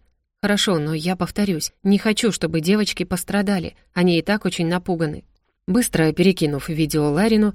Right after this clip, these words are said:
я заперла за нами обоими дверь, и когда квартира свекрови перестала давить на меня ощущением, будто её стены смыкаются над моей головой,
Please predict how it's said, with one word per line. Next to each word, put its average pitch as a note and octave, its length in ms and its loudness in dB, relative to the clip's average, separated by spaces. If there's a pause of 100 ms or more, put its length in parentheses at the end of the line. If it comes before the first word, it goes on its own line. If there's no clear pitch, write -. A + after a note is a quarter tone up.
я B3+ 180 2
заперла G3 460 2
за E3+ 140 2
нами E3+ 280 2
обоими E3+ 500 0
дверь, G3+ 320 2 (100)
и D#3+ 100 -6
когда E3 340 2
квартира F3 440 0
свекрови E3 460 -2
перестала D#3+ 540 -2
давить D#3 300 -2
на D#3 60 0
меня D3+ 240 2
ощущением, D3+ 760 -2
будто F3+ 240 -2
её E3+ 180 2
стены D#3+ 360 0
смыкаются F3+ 580 0
над D3+ 160 -2
моей D#3 320 2
головой, E3 480 0